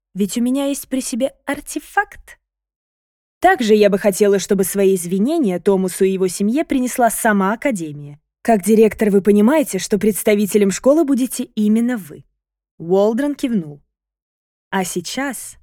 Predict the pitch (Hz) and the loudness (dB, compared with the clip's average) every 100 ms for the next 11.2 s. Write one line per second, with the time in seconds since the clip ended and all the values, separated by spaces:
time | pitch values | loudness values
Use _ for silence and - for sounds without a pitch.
0 | _ _ 180 202 220 208 190 - 214 208 | _ _ -4 -2 -2 -2 -4 -4 -4 -4
1 | 208 - 202 190 185 180 175 170 170 151 | -6 -2 -2 0 -2 -4 -4 -8 -10 -10
2 | 175 190 247 233 233 147 - _ _ _ | -4 -2 -2 -4 -6 -8 -14 _ _ _
3 | _ _ 330 339 214 151 151 156 - _ | _ _ -2 0 -2 -4 -12 -16 -20 _
4 | _ _ _ _ _ _ _ _ _ 196 | _ _ _ _ _ _ _ _ _ 2
5 | 202 202 190 185 196 190 220 277 339 - | 4 4 4 2 0 0 0 -2 -6 -8
6 | - - _ - - 180 165 185 - 165 | -20 -20 _ -8 -2 0 0 -4 -6 -10
7 | 156 - 160 151 _ _ _ 214 208 196 | -12 -14 -16 -18 _ _ _ 0 2 4
8 | 190 180 262 302 - 190 175 175 185 185 | 2 2 0 0 -2 -6 -6 -4 -2 -4
9 | 185 156 - 175 170 - 170 _ - 220 | -6 -10 -10 -8 -8 -8 -12 _ -6 0
10 | 220 202 196 196 190 196 196 220 - 160 | 2 2 2 0 0 2 2 0 -4 -12
11 | - 151 | -14 -20